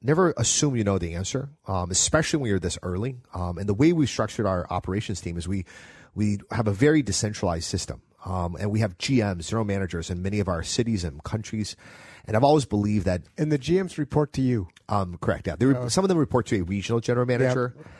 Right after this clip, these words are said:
Speaker 1: And we call them the C Os of their markets, and we genuinely believe it. We want, we want to have decentralized decision-making, decentralized learning, good ideas could be spread all around the world. Bad ideas are localized. I want
Speaker 2: Yep.
Speaker 1: super smart people to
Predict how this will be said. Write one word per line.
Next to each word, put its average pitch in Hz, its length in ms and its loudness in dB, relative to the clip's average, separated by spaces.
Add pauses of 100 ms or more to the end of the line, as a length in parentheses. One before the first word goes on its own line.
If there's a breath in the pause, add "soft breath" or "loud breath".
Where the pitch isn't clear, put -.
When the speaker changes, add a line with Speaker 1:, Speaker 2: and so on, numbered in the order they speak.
(280 loud breath)
Speaker 1:
And 117 300 -2 (240)
we 123 180 2
call 185 240 2
them 180 120 0
the 139 40 0
C 139 220 2
Os 135 120 2
of 123 40 -4
their 120 80 0
markets, 104 320 0
and 107 100 -2
we 107 80 0
genuinely 117 420 0
believe 95 320 -2
it. 71 140 -8
We 104 80 2
want, 127 420 0 (200)
we 120 80 4
want 151 220 2
to 151 60 2
have 117 140 2
decentralized 101 880 -2
decision-making, 120 800 -2
decentralized 95 680 -4
learning, 110 380 -2 (560 loud breath)
good 127 160 6
ideas 143 560 2 (240 soft breath)
could 120 100 0
be 107 80 0
spread 110 260 2
all 107 140 4
around 107 180 2
the 92 60 -4
world. 101 240 0
Bad 110 200 2
ideas 101 340 0
are 78 80 -2
localized. 113 720 -4
I 113 60 2
want 135 140 4
Speaker 2:
Yep. 143 60 0
Speaker 1:
super - 360 -2
smart 127 320 -4
people 113 360 -2
to 87 240 -2